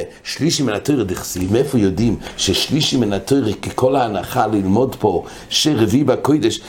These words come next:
זה בנוי על זה כשלישי מפורש, וממילא נשאר הקל וחומר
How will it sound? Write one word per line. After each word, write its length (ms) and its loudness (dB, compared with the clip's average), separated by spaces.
זה 160 2
בנוי 320 2
על 80 0
זה 200 0
כשלישי 480 -4
מפורש, 580 0
וממילא 480 4
נשאר 340 2
הקל 300 0
וחומר 460 0